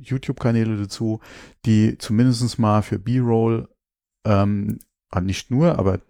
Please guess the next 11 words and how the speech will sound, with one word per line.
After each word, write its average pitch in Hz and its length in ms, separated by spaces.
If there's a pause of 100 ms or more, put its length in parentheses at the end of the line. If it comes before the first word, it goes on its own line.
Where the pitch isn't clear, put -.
auch - 180
gerade 92 280
da 101 360 (380)
ihre 107 260
iPhones 117 400
einsetzen, 110 520
die 104 140
sie 98 100
sowieso 90 580 (520)
schon 98 300
haben, 85 420